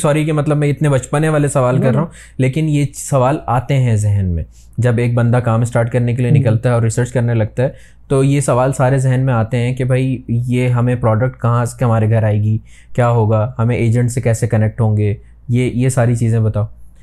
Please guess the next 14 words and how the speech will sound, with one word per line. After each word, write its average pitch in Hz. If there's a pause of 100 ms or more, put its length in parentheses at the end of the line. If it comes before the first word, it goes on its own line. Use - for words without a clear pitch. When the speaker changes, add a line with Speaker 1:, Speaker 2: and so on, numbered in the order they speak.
(300)
Speaker 2:
آ، 180 (160)
دیکھیں، 156 (200)
چائنا 156
میں 190
کام 156
کرنے 160
کا 165
طریقہ 143
یہ 156
ہے 156
کہ 156
چائنا 151
میں 170
مختلف 156